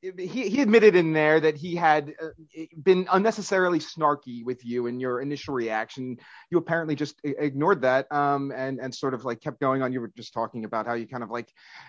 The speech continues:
uh, you know, searching for and, and, and, uh, sharing knowledge. Which of these terms best defines how you view engaging with media? Tedious, exasperating, head scratching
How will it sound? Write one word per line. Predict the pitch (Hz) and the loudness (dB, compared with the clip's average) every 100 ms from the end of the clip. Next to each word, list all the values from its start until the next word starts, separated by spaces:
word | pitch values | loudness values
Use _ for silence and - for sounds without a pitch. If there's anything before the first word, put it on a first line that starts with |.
| - | -10
uh, | 107 123 - 131 123 143 | -8 -8 -14 -20 -20 -18
you | 131 107 | -16 -16
know, | 131 - | -18 -16
searching | - - 196 - 170 135 | -10 2 4 4 0 -2
for | 120 139 131 127 | -4 2 4 4
and, | 117 | 0
and, | 123 127 110 | -8 -8 -8
and, | 120 120 120 | -6 -4 -2
uh, | 117 | -2
sharing | 117 170 147 143 135 | 0 6 6 6 6
knowledge. | 143 135 123 - - - - | 6 6 4 -8 -20 -20 -4
Which | 233 - | 0 2
of | 339 180 | 2 0
these | 196 220 190 | -4 -4 -4
terms | - 208 180 135 | 2 4 4 0
best | 120 175 180 | 2 2 2
defines | 170 - 170 151 139 | -6 0 2 4 2
how | 160 147 | 2 0
you | 156 180 160 135 | 0 -4 -4 -6
view | 131 160 147 | 2 4 4
engaging | 139 127 139 139 123 | 2 2 0 0 -4
with | 117 | -4
media? | 120 120 107 101 - - - - | -4 -6 -6 -10 -12 -20 -20 -10
Tedious, | - 247 294 320 - - _ _ _ - | -2 2 2 2 -4 -16 _ _ _ -8
exasperating, | 131 180 135 - 156 127 117 113 117 127 _ _ _ - | -2 4 4 4 2 2 2 -2 -6 -10 _ _ _ -2
head | 233 262 233 | 4 4 4
scratching | - 160 139 - 147 139 | 2 4 4 2 -2 -4